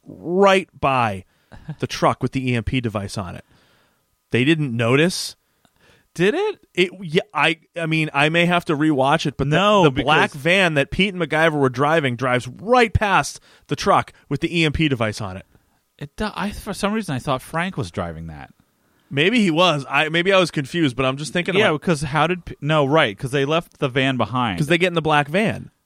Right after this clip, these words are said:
Speaker 2: The Pete and MacGyver get in the black van because they show up at the t-, the T V station in the black van.
Speaker 1: Right, and then Frank, Jonathan, and Lisa
Speaker 2: No, no,
Speaker 1: are,
Speaker 2: no,
Speaker 1: are
Speaker 2: they
Speaker 1: in the
Speaker 2: don't.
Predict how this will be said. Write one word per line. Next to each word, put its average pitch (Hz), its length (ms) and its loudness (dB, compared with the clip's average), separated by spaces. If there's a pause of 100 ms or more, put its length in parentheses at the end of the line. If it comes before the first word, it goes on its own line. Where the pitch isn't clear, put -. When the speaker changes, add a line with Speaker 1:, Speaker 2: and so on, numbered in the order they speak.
(100)
Speaker 2:
The 120 120 -4
Pete 156 240 -4
and 151 100 -4
MacGyver 127 340 2
get 120 100 0
in 120 60 -6
the 123 60 -2
black 117 300 0
van 139 220 0
because 104 240 -4
they 123 140 -2
show 123 300 0
up 110 140 0
at 104 80 -4
the 101 240 -4
t-, - 240 -8
the 101 120 -8
T 156 200 -8
V 151 120 -4
station 98 380 -8
in 92 60 -6
the 87 80 -6
black 87 260 -6
van. 80 240 -10
Speaker 1:
Right, 156 220 2
and 139 160 -2
then 143 160 2
Frank, 151 360 0
Jonathan, 143 440 0
and 120 80 -2
Lisa 147 300 2
Speaker 2:
No, 131 100 4
no, 123 80 0
Speaker 1:
are, 123 40 2
Speaker 2:
no, - 160 0
Speaker 1:
are 139 100 4
Speaker 2:
they 139 80 4
Speaker 1:
in 131 40 2
the 156 80 2
Speaker 2:
don't. 165 340 -2